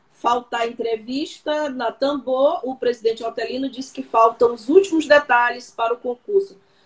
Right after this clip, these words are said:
Seria bom perguntar a ele que detalhes é esses que faltam, né? Bom.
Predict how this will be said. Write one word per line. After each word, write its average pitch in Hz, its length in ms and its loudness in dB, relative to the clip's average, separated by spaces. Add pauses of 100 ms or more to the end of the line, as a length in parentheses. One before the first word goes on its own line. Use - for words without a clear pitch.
Seria 233 260 -2
bom 247 180 -4
perguntar 262 420 -4
a 247 100 -2
ele 254 160 0
que 254 180 -10
detalhes 240 720 -2
é 226 200 -4
esses 220 340 -2
que 254 120 -12
faltam, 196 580 0
né? 254 340 -2 (680)
Bom. 214 460 0